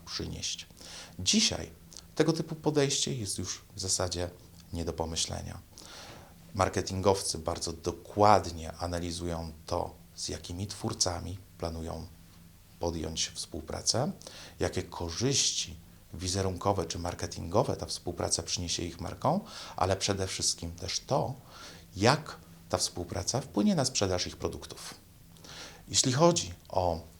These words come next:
wartość poszczególnych współprac, o budżety, to jedną z podstawowych zalet influencer marketingu jest ich skalowalność.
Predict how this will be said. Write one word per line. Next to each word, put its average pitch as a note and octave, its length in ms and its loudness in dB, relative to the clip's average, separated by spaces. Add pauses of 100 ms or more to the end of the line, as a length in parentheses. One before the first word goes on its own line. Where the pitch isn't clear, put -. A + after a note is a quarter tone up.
(440)
wartość - 720 4
poszczególnych E2 720 -6
współprac, D#2 720 -8
o F2 60 -4
budżety, F#2+ 640 0 (720)
to B2+ 300 8
jedną C#3+ 260 2
z - 80 -2
podstawowych D3 580 4
zalet B2 400 4
influencer G#2 540 0
marketingu G2 560 -2
jest F#3 180 -2
ich - 140 0
skalowalność. D#3 920 6